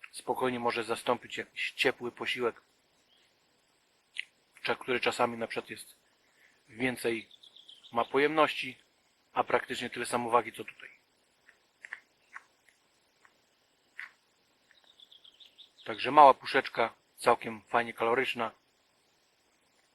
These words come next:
smaczna jak dla mnie, bez konserwantów.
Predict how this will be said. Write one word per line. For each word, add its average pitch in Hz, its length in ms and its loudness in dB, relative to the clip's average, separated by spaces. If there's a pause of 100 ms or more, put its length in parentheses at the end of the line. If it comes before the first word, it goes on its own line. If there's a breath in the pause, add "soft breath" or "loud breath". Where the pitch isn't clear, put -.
(220)
smaczna 123 540 2
jak 113 160 0
dla 120 180 4
mnie, 113 240 -8 (1500)
bez 127 220 -4
konserwantów. 120 720 0